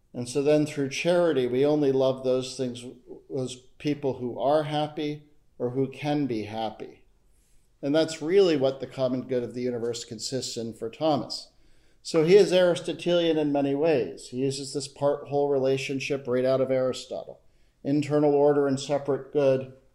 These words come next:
right out of Aristotle. But this is something that you find in Thomas Aquinas.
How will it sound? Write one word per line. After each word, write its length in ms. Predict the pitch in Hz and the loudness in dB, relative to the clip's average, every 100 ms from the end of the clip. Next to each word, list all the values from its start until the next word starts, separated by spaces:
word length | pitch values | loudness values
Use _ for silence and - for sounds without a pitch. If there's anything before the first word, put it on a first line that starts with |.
| _ | _
right 240 | 131 147 | 2 4
out 180 | 143 139 | 4 4
of 100 | 127 | 6
Aristotle. 920 | 139 147 139 - - 82 78 90 - _ _ _ - - - - - - | 6 6 4 -2 -6 -6 -6 -10 -12 _ _ _ -14 -14 -18 -20 -8 -2
But 160 | 139 | 2
this 200 | 165 165 | 0 0
is 160 | 180 - | -4 0
something 300 | 170 156 151 | 0 2 0
that 120 | 147 | 0
you 100 | 147 | -4
find 320 | - 139 139 | -4 -2 0
in 120 | 131 123 | -2 -2
Thomas 440 | 131 127 120 - | -2 -2 -2 -8
Aquinas. 840 | 120 160 170 131 - - - - | -8 -2 0 0 -4 -12 -14 -16